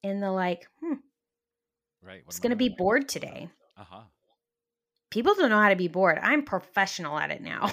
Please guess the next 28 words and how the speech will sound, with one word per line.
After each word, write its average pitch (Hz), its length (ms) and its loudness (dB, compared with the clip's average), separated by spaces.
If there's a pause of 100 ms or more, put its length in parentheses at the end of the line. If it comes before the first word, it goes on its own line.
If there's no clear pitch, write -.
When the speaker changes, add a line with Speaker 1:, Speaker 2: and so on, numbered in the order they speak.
Speaker 1:
<laughs> 381 240 10 (640)
Speaker 2:
<laughs> 302 380 -2
I 156 120 0
love 175 300 2
it. 95 160 -6 (260)
I 151 140 -6
love 185 220 -8
those 156 200 -8
days 131 240 -10
where 135 120 -8
I'm 127 200 -10
like, 110 240 -8 (220)
and 123 140 -10
it's 123 160 -14
usually 131 320 -10
on 98 120 -8
a 95 60 -12
Sunday, 95 340 -10
I'm 90 100 -12
like, 92 200 -12
"Oh, 110 60 -16
I 101 100 -14
have 104 200 -12
nothing 85 500 -18 (160)
today. 76 400 -20 (400)
I'm 95 100 -20
gonna 92 200 -14
do 85 200 -20